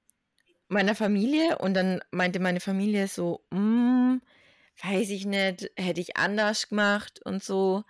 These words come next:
Und hat dann so ein bisschen, also nicht kritisiert, sondern hat halt einfach, meine Familie hat ihre Meinung dazu abgeben. Und dann war ich aber ganz klar und hab gesagt, „Nein, für mich war das in dem Moment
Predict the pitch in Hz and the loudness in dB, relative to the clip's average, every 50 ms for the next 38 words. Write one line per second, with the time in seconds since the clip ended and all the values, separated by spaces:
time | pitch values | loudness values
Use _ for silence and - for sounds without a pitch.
0 | - - _ _ _ _ - _ _ _ - 180 208 208 220 214 220 208 202 180 | -16 -20 _ _ _ _ -20 _ _ _ -2 0 2 2 2 2 0 0 0 0
1 | - 196 190 185 180 208 208 - - 208 196 190 190 180 - - - 170 165 175 | -2 -2 -2 -2 -2 -4 -6 -4 -2 0 0 0 0 -2 -6 -4 -4 -2 -2 0
2 | 170 180 208 - _ - 175 170 - - - - 190 208 202 202 175 175 170 170 | 0 -2 -2 -4 _ -10 -10 -10 -10 -12 -6 -2 -2 -2 0 0 0 0 0 0
3 | 180 180 180 170 - - 147 165 - 180 180 180 190 - _ _ _ 175 175 175 | -2 -2 -2 -2 -2 -2 -4 -4 -4 -6 -6 -6 -10 -16 _ _ _ -4 -4 -4
4 | 180 185 175 180 180 190 190 185 - - - 165 170 165 160 151 160 165 175 - | -2 -2 -2 -2 0 0 0 0 0 -2 -2 -2 0 0 0 0 0 0 0 -2
5 | 160 - - - - - - - _ - 170 180 - 185 196 185 - _ _ - | -2 -4 -4 -6 -6 -6 -8 -8 _ -8 -8 -6 -6 -6 -8 -8 -10 _ _ -20
6 | - - - - - - _ - 180 185 185 180 208 294 370 - 302 196 180 180 | -20 -20 -20 -20 -20 -14 _ -2 0 0 2 2 2 2 2 2 2 2 2 2
7 | - - - 208 294 370 403 - - - - 220 214 180 185 190 208 269 311 - | 2 0 0 0 0 0 -2 -4 -8 -8 -4 0 2 2 4 4 2 0 0 -2
8 | - 214 214 226 226 220 214 - - 220 202 - _ _ 180 170 175 175 214 285 | -2 0 0 2 2 0 -2 -4 -4 -4 -4 -4 _ _ -2 0 0 0 0 -2
9 | - - 254 220 202 202 - - 185 180 185 - - 180 190 - 175 185 220 247 | -2 0 0 0 0 0 0 -2 0 0 -2 -4 -4 -8 -4 0 0 2 2 2
10 | 262 226 214 214 208 214 226 - - | 2 2 2 2 2 0 -2 -4 -10